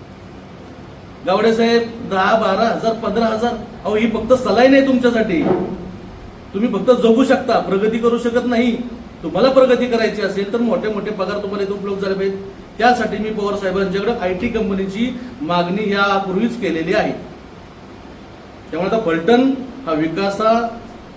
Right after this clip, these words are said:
विकासाच्याही पुढे जाणार आहे, नक्की विकास होणार आहे. साहेबांचं वैयक्तिक लक्ष आहे या ठिकाणी आणि चांगले चांगले मोठे मोठे उद्योग आयटी कंपनीसारखे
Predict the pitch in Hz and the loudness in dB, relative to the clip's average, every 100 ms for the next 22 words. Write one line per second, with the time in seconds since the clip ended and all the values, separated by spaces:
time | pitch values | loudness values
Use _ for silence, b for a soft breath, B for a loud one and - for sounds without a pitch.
0 | - 165 180 208 220 226 262 247 220 208 | -12 -8 -4 -4 -2 2 2 4 4 4
1 | 185 170 180 175 175 202 196 175 139 123 | 2 2 2 2 -2 -4 -2 -2 -2 -6
2 | 107 - - - - - - - - - | -8 -14 -18 -20 -20 -20 -20 -20 -18 -8
3 | 143 156 190 196 180 190 190 202 190 196 | -6 0 0 0 4 4 4 0 0 0
4 | 226 208 196 180 175 170 175 196 - - | 2 4 4 4 2 2 2 -2 -8 -14
5 | - - 147 170 196 - - - - - | -16 -14 -8 -6 -4 -6 -10 -14 -16 -8
6 | 170 170 185 185 185 185 165 175 180 175 | -4 0 0 -2 -2 0 0 0 -2 0
7 | 175 170 180 170 160 160 165 170 175 165 | 0 0 0 2 0 -2 -4 -2 -2 -2
8 | 156 165 175 | -2 -2 -8